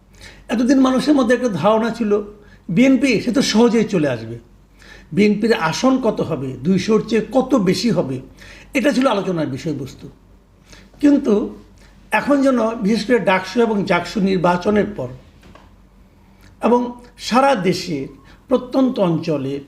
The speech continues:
জেলা পর্যায়ে, উপজেলা পর্যায়ে বিএনপির নামধারী অথবা বিএনপির লোকজনদের এ সমস্ত কর্মকাণ্ড,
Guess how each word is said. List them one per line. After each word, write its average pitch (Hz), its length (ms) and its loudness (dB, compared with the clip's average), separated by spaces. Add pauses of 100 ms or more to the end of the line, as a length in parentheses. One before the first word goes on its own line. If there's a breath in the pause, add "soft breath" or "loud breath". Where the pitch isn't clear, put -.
(240 soft breath)
জেলা 190 260 2
পর্যায়ে, 160 540 -2
উপজেলা 175 440 0
পর্যায়ে 147 540 -4 (360 loud breath)
বিএনপির 220 680 2
নামধারী 202 640 2
অথবা 202 240 0
বিএনপির 202 540 0
লোকজনদের 135 640 -4 (400 soft breath)
এ - 40 -12
সমস্ত 214 340 -2
কর্মকাণ্ড, 175 760 0